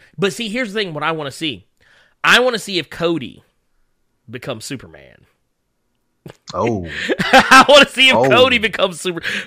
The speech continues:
Speaker 1: 'cause, you know, we all know Cody's a good heel.
Speaker 2: Oh, yeah.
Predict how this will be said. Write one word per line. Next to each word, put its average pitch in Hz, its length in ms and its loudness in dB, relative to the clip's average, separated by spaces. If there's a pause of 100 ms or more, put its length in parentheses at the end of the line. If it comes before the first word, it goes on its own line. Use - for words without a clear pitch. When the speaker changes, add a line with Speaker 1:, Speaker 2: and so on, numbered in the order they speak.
(340)
Speaker 1:
'cause, 330 160 0
you 415 100 -4
know, 392 100 0
we 339 160 2
all 330 220 6
know 285 260 0
Cody's 392 480 0
a 262 80 -4
good 220 200 -4
heel. 233 540 -10 (840)
Speaker 2:
Oh, 202 160 2
yeah. 127 300 -6